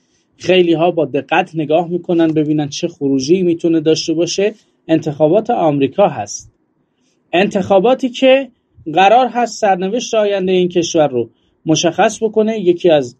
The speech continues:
اه، دو چهرهٔ سیاسی، ترامپ یا کامالا هریس،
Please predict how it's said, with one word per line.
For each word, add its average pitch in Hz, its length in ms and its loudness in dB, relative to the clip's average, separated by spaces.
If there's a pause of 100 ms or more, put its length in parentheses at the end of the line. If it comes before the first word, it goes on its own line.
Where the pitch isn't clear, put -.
(320)
اه، 139 300 2
دو 131 200 4
چهرهٔ 170 400 0
سیاسی، 160 480 -4
ترامپ 147 380 -2
یا 120 240 -4 (320)
کامالا 151 360 2
هریس، 139 500 -2